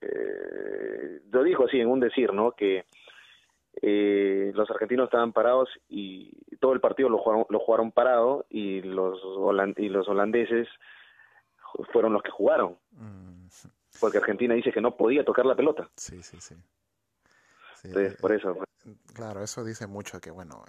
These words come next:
Speaker 2: en pocos años Argentina creció, pero a base de que se dieron cuenta, pues, ¿no? De que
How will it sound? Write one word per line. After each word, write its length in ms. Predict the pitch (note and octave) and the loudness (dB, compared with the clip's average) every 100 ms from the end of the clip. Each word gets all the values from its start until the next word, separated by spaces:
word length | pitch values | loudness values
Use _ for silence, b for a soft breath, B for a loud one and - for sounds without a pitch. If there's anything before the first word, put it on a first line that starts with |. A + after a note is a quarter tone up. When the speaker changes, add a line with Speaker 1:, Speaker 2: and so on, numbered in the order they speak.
| F2+ | -20
Speaker 2:
en 120 | F#2 | -16
pocos 320 | A2 A2+ A2 | -14 -12 -10
años 340 | A#2+ B2 A2 | -12 -12 -14
Argentina 460 | G#2+ - F#2+ G#2 G#2+ | -16 -18 -18 -16 -16
creció, 400 | F#2 F2 A2+ C3+ | -14 -12 -12 -12
pero 180 | A#2+ C#2 | -12 -14
a 60 | D2+ | -14
base 240 | F#2 - | -14 -16
de 100 | F#2 | -16
que 140 | - | -16
se 100 | - | -16
dieron 240 | G2 G2+ F#2 | -14 -14 -14
cuenta, 360 | F2+ F#2+ F2 | -16 -16 -18
pues, 180 | - - | -18 -20
¿no? 100 | F#2 | -20
De 100 | F2 | -20
que 120 | - | -20